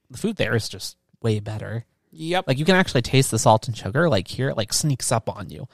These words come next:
Speaker 2: Yep.
Speaker 1: It's like, "Oh, here's, like, a piece of bread. Guess what? There's five hundred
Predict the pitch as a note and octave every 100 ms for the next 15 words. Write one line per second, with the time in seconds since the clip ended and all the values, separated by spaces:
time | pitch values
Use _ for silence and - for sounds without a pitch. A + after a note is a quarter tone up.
0 | _ D3 D3+ E3 _ C#3 B2+ A2+ - E3+
1 | B2 - _ - E3+ E3+ - D#3+ D3 -
2 | C#3+ E3+ D#3 C#3 A#2+ D3 C#3 A2 - -
3 | - _ F3 D#3+ D#3+ D#3 A#2 - B2+ B2
4 | - - _ _ _ _ _ - C#3 D#3
5 | - D3 D3 D3 A#2+